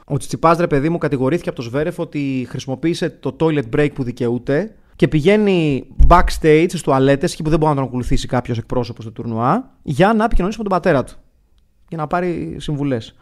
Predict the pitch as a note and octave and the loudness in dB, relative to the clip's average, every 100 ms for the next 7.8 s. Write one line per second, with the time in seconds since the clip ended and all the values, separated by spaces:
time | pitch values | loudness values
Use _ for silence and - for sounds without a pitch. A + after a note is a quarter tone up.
0 | _ - E3 B3+ F3 B2+ A2+ - _ _ | _ 4 6 6 2 -4 -6 -18 _ _
1 | _ - - C4+ A3 C#4+ F4 D#4 E4 D4+ | _ -12 -4 -2 2 2 2 2 0 -2
2 | - C#4 A#3+ A3+ G#3+ A#3+ - - - _ | 2 4 4 4 2 2 0 -10 -18 _
3 | A#3 - B3+ A#3+ A#3+ B3 A#3 A#3+ A3 B3 | 2 6 6 6 4 2 2 2 4 4
4 | A3 G3+ A#3+ A#3 G3+ - A#3 A#3 A3+ D#3+ | 4 0 -4 -2 -2 -2 -4 -2 -2 -2
5 | F#3+ G#3+ A3+ F3+ G3+ A#3+ - - _ _ | 0 2 2 0 2 2 2 -14 _ _
6 | _ _ _ _ - E4+ E4 E4 E4 C4+ | _ _ _ _ 2 6 8 8 8 8
7 | F#3 - A3 A3 E3 G3+ G#3+ A#3+ | 6 2 0 0 2 4 4 4